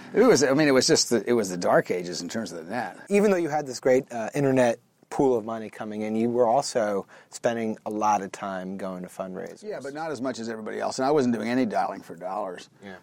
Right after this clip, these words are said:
Speaker 1: The, the fundraisers you have to do, uh, of course, now everything's different because of Citizens United.
Speaker 2: Sure.
Speaker 1: Uh, but in the, you have to do the, you have to touch the influential people in the party.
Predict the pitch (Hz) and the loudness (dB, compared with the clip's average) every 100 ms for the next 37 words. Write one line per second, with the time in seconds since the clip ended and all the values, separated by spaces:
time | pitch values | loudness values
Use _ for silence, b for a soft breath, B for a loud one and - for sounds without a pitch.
0 | - 123 135 135 185 202 180 117 107 117 | -8 -2 0 2 4 4 6 4 2 -2
1 | 110 131 127 - 104 120 117 95 90 _ | 0 2 0 -2 -2 0 0 0 -8 _
2 | b b b b 110 110 104 139 120 135 | b b b b -4 -4 0 2 4 4
3 | 127 104 98 92 123 131 85 92 95 90 | 4 4 -2 -2 0 0 -4 -12 -12 -8
4 | - 113 90 87 80 95 104 101 - - | -6 -4 -6 -12 -12 -6 -2 -2 -6 -10
5 | b b b b b 98 95 95 90 107 | b b b b b -6 0 0 0 2
6 | 104 107 110 110 123 123 120 123 113 107 | 2 0 -6 -4 -2 0 4 4 2 -2
7 | 104 98 139 135 120 180 180 127 139 139 | -6 -6 0 2 6 6 4 2 2 2
8 | 120 123 120 120 117 - 104 117 107 95 | 0 0 0 -2 -2 -4 -2 -2 -4 -8
9 | 92 - 107 98 87 - | -10 -4 -4 -4 -8 -16